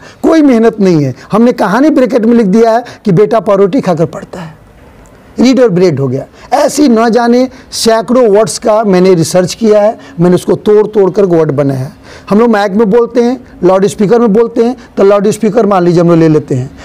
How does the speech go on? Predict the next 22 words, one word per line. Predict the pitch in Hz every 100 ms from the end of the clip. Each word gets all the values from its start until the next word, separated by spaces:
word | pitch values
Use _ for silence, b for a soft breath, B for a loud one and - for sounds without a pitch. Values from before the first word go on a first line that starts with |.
| B -
तो |
लाउड | 208 220 233
स्पीकर | - 240 285 262
में | 262 277 277 B -
अगर | 214 233
स्पीकर | - 233 269
हटा | 247 240 254
दे | 254
तो | 226
लाउड | 226 202 208
माने | 214 208
चिल्लाना | - 196 175 151
होता | 147 131 - 147
है, | 147 165 B B B - -
इधर | 247 233 254
लाउड | 233 247
हटा | 254 262
दे | 262 262
तो | 277
स्पीकर | 233 240 196 339
हो | 226
गया। | 165 143 127